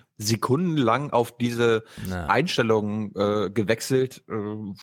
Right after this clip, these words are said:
Speaker 1: einfach nur wie Kraft da steht. Und dann, "Oh, Laschet kommt, oh, der Laschet kommt, der Laschet kommt."
Speaker 2: Der beliebteste
Speaker 1: Schrecklich.
Speaker 2: Politiker in Nordrhein-Westfalen. Ich sag's nochmal.
Speaker 1: Mhm.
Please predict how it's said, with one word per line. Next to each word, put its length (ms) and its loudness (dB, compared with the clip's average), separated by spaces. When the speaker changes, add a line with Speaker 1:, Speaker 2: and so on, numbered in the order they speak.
Speaker 1:
einfach 180 2
nur 120 2
wie 80 2
Kraft 340 -2
da 120 -2
steht. 400 -8
Und 120 -2
dann, 120 2
"Oh, 240 4
Laschet 380 0
kommt, 280 -2
oh, 60 -4
der 100 0
Laschet 260 -4
kommt, 260 -10
der 60 0
Laschet 300 0
kommt." 320 -6
Speaker 2:
Der 60 -4
beliebteste 480 -6
Speaker 1:
Schrecklich. 180 -2
Speaker 2:
Politiker 420 -6
in 120 -6
Nordrhein-Westfalen. 840 -6
Ich 140 -2
sag's 320 2
nochmal. 760 2
Speaker 1:
Mhm. 420 -10